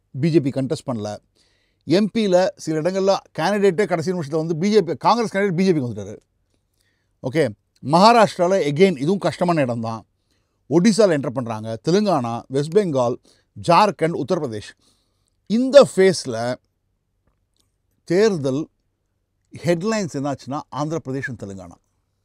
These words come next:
இந்த தேர்தல் என்ன ஆயிடுச்சுன்னா தெலுங்கானால வந்து உங்களுக்கு வந்து நான் சொல்லிட்டே இருந்தேன். நான் என்ன, நம்மளோட எக்ஸிட் போல் முடிஞ்சோடனே நாங்க நேரா, சாரி, ஒப்பீனியன் போல் முடிஞ்சோடனே நம்ம நேரா தெலுங்கானா தான் போனேன். நிசாமாபாத்ல தான் இருந்தேன் நானு.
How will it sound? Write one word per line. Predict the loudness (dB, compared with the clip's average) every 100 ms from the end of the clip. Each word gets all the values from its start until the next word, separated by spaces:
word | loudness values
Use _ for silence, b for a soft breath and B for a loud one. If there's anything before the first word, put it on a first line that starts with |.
| _ _ _ _ _ _ _ _ _ _ _ _ _ _ _ _ _ _ _
இந்த | -8 -4 -4
தேர்தல் | -2 0 0 0
என்ன | -2 -4
ஆயிடுச்சுன்னா | -6 -8 -6
தெலுங்கானால | -4 -4 -4
வந்து | -4 -4 -4
உங்களுக்கு | -4 -6
வந்து | -4 -4 -2 -4 -8 -16 _ _ _ _
நான் | -8 -6 -4
சொல்லிட்டே | -4 -2
இருந்தேன். | -2 -2 -4 -4
நான் | -4
என்ன, | -6 -6 -6 -4
நம்மளோட | -2 -2
எக்ஸிட் | -2 -4 -6
போல் | -4 -4
முடிஞ்சோடனே | -2 -6 -6
நாங்க | -4 -4
நேரா, | 0 0 0 -2 -8 -8 -8 -4
சாரி, | -4 -4 -8
ஒப்பீனியன் | -4 -4 -2 -2 -2
போல் | -2
முடிஞ்சோடனே | -4 -4 -6
நம்ம | -6
நேரா | -4 -4
தெலுங்கானா | -4 -4 -4 -4 -6
தான் | -4
போனேன். | -8 -8 _ _ _ _ _ _ _ -4
நிசாமாபாத்ல | 0 2 2 0
தான் | -2 -4
இருந்தேன் | -4 -8
நானு. | -10 -16